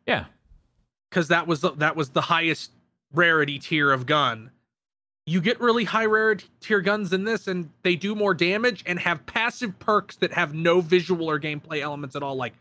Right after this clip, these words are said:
Speaker 2: uh, you reload faster.
Speaker 1: Yeah, the single coolest thing a gun does in this game is that their idea of a rocket launcher is something that launches stakes into enemies and does insane damage. And you load it up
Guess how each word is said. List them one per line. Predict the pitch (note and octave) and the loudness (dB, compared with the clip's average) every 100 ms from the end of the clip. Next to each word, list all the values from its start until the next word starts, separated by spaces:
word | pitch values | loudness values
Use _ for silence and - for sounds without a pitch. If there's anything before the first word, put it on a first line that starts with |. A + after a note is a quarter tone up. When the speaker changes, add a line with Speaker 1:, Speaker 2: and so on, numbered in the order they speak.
| _ _ - | _ _ 0
Speaker 2:
uh, | D#3 D3+ - | 4 4 2
you | D3+ D#3+ | -4 0
reload | F3 E3 D#3+ | 4 4 4
faster. | C#3 A#2 - A#2+ - _ _ _ _ _ _ _ _ _ _ | 2 0 -2 -6 -6 _ _ _ _ _ _ _ _ _ _
Speaker 1:
Yeah, | F#3 E3+ | -4 -2
the | D#3+ | -2
single | D#3 F#3 G3 F#3+ E3+ _ _ - | -4 -2 0 0 0 _ _ -6
coolest | - E3+ F3 D#3+ | 0 2 2 0
thing | F3 E3+ | -2 0
a | D3 | 0
gun | C3+ D3 D#3 | 2 0 2
does | C#3+ C#3+ | 2 0
in | C#3 | -2
this | C3 B2 | -4 -2
game | C3 C#3 C3 | -2 -2 -2
is | A#2 | -2
that | C3 A#2 | 0 0
their | C3+ B2+ | 2 2
idea | B2 A#2+ B2 | 2 0 0
of | B2 | 0
a | A2+ | 0
rocket | A2 A#2 C3 B2 | 2 2 0 0
launcher | B2 A#2+ A#2+ | 0 0 -2
is | G#2 | 0
something | C3 - B2+ | -2 0 0
that | A2+ A2+ | 0 2
launches | A2 A2+ - G#2 | 0 0 -2 -4
stakes | - - G#2+ F2+ - - | -4 -2 -2 -2 -10 -12
into | - A#2 A2+ | -4 0 2
enemies | A2 G#2 F#2 F2 | 0 0 -2 -2
and | F#2 | 0
does | G#2+ G2 | 0 0
insane | G2+ - A2+ G2+ | -6 -2 -2 0
damage. | F#2+ F#2+ F2+ E2 | -2 -2 -4 -6
And | F#2 | -6
you | F#2+ | -4
load | G#2+ B2 | 0 0
it | B2 | 2
up | C3+ A#2+ - | 0 0 -6